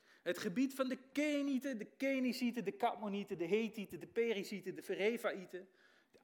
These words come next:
Amorieten, Kanaanieten, Gergasieten en de Jebusieten." Alles wat jij kent, Abraham, jouw hele wereld die voor jou bekend is,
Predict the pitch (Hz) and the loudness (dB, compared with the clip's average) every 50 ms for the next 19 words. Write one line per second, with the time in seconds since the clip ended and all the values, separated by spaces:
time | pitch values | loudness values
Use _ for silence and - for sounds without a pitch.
0 | _ _ - 214 240 247 240 208 175 170 170 165 - 160 - - - - 220 220 | _ _ -4 -4 -2 -2 -4 -4 -6 -8 -12 -14 -14 -14 -14 -12 -8 -8 -8 -8
1 | 214 208 175 175 185 185 180 160 160 - - 175 - - 240 247 240 214 - 190 | -8 -10 -10 -10 -10 -10 -10 -8 -10 -10 -8 -8 -8 -8 -6 -6 -6 -6 -10 -12
2 | 185 - - 202 165 175 165 - 160 160 165 143 135 147 175 180 170 127 117 - | -16 -14 -14 -14 -12 -12 -14 -14 -14 -16 -16 -12 -6 -6 -6 -6 -6 -8 -14 -16
3 | - 120 107 - - _ - - - - - - - _ _ _ _ _ _ _ | -18 -18 -20 -20 -20 _ -20 -20 -20 -20 -20 -20 -20 _ _ _ _ _ _ _
4 | _ _ _ - - - 285 277 269 285 262 185 208 240 220 180 247 240 226 220 | _ _ _ -6 2 6 6 6 6 4 2 2 2 0 0 2 4 4 4 4
5 | 220 262 240 226 196 190 180 180 170 156 147 156 160 170 220 - - - - - | 4 4 2 2 2 4 4 6 6 6 6 4 4 4 0 -6 -12 -18 -20 -20
6 | _ _ _ _ _ _ _ _ _ _ _ _ _ _ _ _ _ - 160 190 | _ _ _ _ _ _ _ _ _ _ _ _ _ _ _ _ _ 0 2 2
7 | 180 185 180 220 247 269 269 269 262 233 202 240 240 240 240 214 220 208 - 214 | 2 4 6 6 6 6 6 6 4 4 4 4 4 4 4 2 2 -2 -4 -6
8 | 196 175 208 196 208 202 196 170 180 - 214 208 208 185 156 160 170 165 - | -6 -2 0 0 2 2 0 0 -2 -2 -2 -2 -4 -4 -6 -8 -8 -8 -12